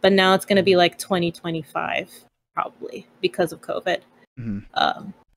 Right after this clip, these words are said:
Speaker 1: and he's been consistent, like, since the early two thousands with his predictions of when the series would end. And he's now, he now says that after this huge arc ended, he said, "It's ninety percent done.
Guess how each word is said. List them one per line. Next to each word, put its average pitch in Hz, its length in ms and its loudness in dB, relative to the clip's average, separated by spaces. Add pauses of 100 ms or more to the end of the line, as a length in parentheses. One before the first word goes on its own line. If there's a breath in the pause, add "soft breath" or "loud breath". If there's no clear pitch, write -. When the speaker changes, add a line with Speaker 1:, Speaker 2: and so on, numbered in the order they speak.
(100)
Speaker 1:
and 202 160 4
he's 202 180 6
been 214 240 4
consistent, 185 720 -2 (220)
like, 165 240 2
since 175 520 -4
the - 140 -14
early 170 240 -2
two 175 140 -8
thousands 160 560 -4
with 160 160 -6
his 170 120 -4
predictions 165 600 -2
of 165 120 -4
when 160 200 -6
the 175 60 -6
series 156 440 -4
would 156 160 -4
end. 160 240 -8 (540 soft breath)
And 180 240 6 (180)
he's 190 320 4
now, 185 300 6
he 190 180 6
now 185 220 6
says 170 340 2
that - 220 6 (240)
after 175 280 4
this 185 220 4
huge 208 360 0
arc 208 240 4
ended, 269 280 2
he 196 140 0
said, 175 340 4 (460)
"It's 190 200 0
ninety 185 320 4
percent - 540 -4
done. 196 300 -6